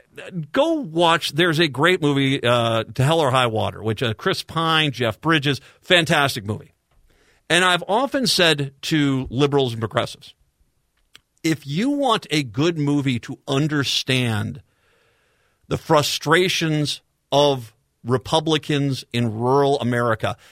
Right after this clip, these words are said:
and what drives them to basically continue to vote for people that are not going to help them, watch that movie. Because it feels like, and by the way, and the movie is excellent.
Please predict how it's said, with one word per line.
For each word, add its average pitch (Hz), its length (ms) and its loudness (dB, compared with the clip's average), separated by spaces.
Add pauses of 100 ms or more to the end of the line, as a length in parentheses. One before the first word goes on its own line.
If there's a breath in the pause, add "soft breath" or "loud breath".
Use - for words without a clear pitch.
(160 soft breath)
and 135 200 0
what 143 200 0
drives 127 720 0
them 139 300 2
to 143 160 -4
basically 127 920 -2 (260 soft breath)
continue 139 720 2
to 135 180 -6
vote 131 340 2
for 143 140 0
people 135 300 -2
that 120 100 2
are 113 80 2
not 113 200 2
going 113 160 -2
to 107 40 0
help 110 220 0
them, 101 180 -6 (300 soft breath)
watch 156 420 2
that 143 240 2
movie. 123 340 -4 (680)
Because 160 500 2 (100)
it 151 140 2
feels 190 380 0
like, 151 280 0
and 147 400 0
by 170 140 6
the 147 60 4
way, 147 120 4
and 135 80 2
the 143 60 4
movie 196 300 2
is 120 100 -2
excellent. - 400 -2